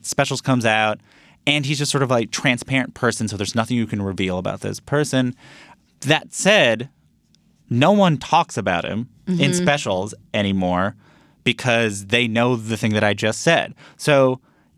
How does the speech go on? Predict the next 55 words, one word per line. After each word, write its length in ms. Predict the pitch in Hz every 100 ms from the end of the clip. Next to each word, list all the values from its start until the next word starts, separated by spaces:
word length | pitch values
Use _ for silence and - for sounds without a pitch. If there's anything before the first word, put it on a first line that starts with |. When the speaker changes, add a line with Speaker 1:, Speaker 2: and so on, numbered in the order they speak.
| -
Speaker 1:
in 300 | 156 151 143
the 60 | 131
specials 420 | - 127 - 117
that 120 | 113
are 60 | 107
on 140 | 104
this 200 | 104 101
list, 240 | 190 196 -
but 80 |
also 180 | 131 120
in 60 | 123
the 60 | 113
specials, 460 | - 123 117 101 - - -
having 300 | - 123 120
watched 320 | 110 104 - 139 -
many 280 | 101 120 143
of 40 |
the 40 | 110
specials 280 | 104 101 90
that 40 |
came 140 | 98
out 80 | 92
this 160 | 92 107
year, 360 | 151 120 92 - _ _ -
um, 540 | 120 113 107 101 101 123
like, 120 | 123
Emily 200 | 143 135
Heller 220 | 127 131
talks 160 | 123 117
about 120 | 110
Trump, 280 | - 113 104
but 100 | 107
she 120 | - 131
was 120 | 110
recorded 500 | 101 - 107 104 92 -
well 180 | 123 135
in 60 | 123
the 80 | 98
past. 300 | 123 82 -
So 60 |
Speaker 2:
Yeah. 60 | 117
Speaker 1:
it's 20 |
the 40 | 135
only 100 | 131
reason 200 | 127 113
why 100 | 107
it's 100 | 101
probably 300 | - 107 104
in 120 | 180
there. 260 | 143 104 98
Speaker 2:
Yeah. 240 | 160 135 - -
Speaker 1:
It 120 | 180
is 140 | 220
something 260 | - 185 160
like, 240 | 143 123